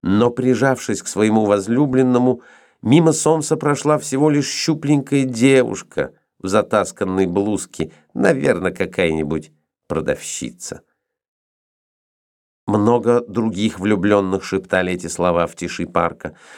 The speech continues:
Много других влюбленных прижимались друг к другу под деревьями. Передернувшись от чувства невольного отвращения, Сомс вышел на дорожку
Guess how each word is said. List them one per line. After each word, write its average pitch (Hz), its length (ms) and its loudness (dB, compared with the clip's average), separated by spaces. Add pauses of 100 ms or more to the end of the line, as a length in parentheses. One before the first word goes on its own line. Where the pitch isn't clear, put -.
(120)
Много 131 460 4
других 135 640 0
влюбленных 127 800 2
прижимались 104 680 2
друг 101 320 -4
к - 20 -8
другу 95 340 0
под 90 240 0
деревьями. 85 800 0 (1300)
Передернувшись 87 1040 0
от 80 140 -4
чувства - 400 -6
невольного 78 600 0
отвращения, 98 760 -4 (540)
Сомс - 640 -2 (160)
вышел 101 580 2
на 95 140 2
дорожку 139 840 -2